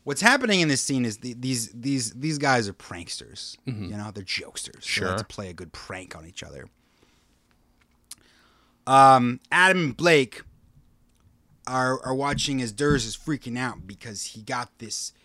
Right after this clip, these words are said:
Speaker 1: he got a sext. He got a sext on his phone from a chick. A chick, bro.
Speaker 2: Mm-hmm.
Speaker 1: She sent him a picture of her nip. It's a nip pic.
Speaker 2: <laughs>
Speaker 1: Hashtag free the nipple.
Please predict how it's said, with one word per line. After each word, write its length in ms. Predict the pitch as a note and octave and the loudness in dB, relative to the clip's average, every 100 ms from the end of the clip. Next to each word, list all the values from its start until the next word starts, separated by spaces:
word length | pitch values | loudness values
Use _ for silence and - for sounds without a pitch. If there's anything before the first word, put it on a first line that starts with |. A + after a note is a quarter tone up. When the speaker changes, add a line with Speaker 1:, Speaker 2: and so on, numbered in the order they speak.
| _ - | _ -14
Speaker 1:
he 120 | B2 | -6
got 160 | C#3 | -4
a 40 | G#2 | -2
sext. 920 | - - - - - - - - - _ _ | 0 0 0 -2 -2 -4 -2 -6 -6 _ _
He 140 | - B2+ | -12 -4
got 160 | C#3 | -4
a 40 | A#2 | 0
sext 520 | - - G3 - - | 0 2 0 -2 -2
on 60 | B2 | 0
his 140 | G#2+ | -2
phone 340 | - D#3 D3+ A#2 | -2 2 2 0
from 180 | A2+ | -4
a 60 | F#2+ - | -8 2
chick. 640 | - - F#3 - - - _ - | 6 8 6 0 -10 -18 _ -4
A 80 | B2+ | -2
chick, 460 | - - A3+ G#3+ A2+ | 4 8 10 8 6
bro. 520 | B2 B2+ B2+ C3 C3+ - | 6 8 10 8 2 -4
Speaker 2:
Mm-hmm. 440 | D3 A2 B2+ C#3+ F3+ | -4 0 2 2 2
Speaker 1:
She 220 | - E3+ | 0 0
sent 440 | - F#3+ F3 D#3 _ _ _ | 0 2 2 2 _ _ _
him 220 | - E3+ | -2 2
a 80 | D3+ | 2
picture 420 | - F3 - E3+ | 2 0 2 2
of 120 | D#3 B2+ | 2 2
her 120 | A#2+ | -2
nip. 720 | A#2+ D3+ A3 C4 G#3 - - - _ - - - - _ _ _ _ | 0 6 8 8 6 2 -10 -14 _ -20 -20 -20 -20 _ _ _ _
It's 100 | - | -6
a 100 | C#3+ | -2
nip 580 | A#2 C#3+ G3+ C4 - _ | 0 6 10 10 10 _
pic. 640 | - F3+ A#2+ D3+ C#3+ C3 - - - - | 2 4 4 0 -2 -2 -6 -16 -16 -20
Speaker 2:
<laughs> 380 | - - - | -18 -18 4
Speaker 1:
Hashtag 600 | - D3 - - B2 F#2+ | 4 4 0 -6 -4 -6
free 200 | - B2 F#2+ | -8 -8 -6
the 100 | F#2+ | -8
nipple. 580 | F2 - - - - | -12 -14 -20 -20 -18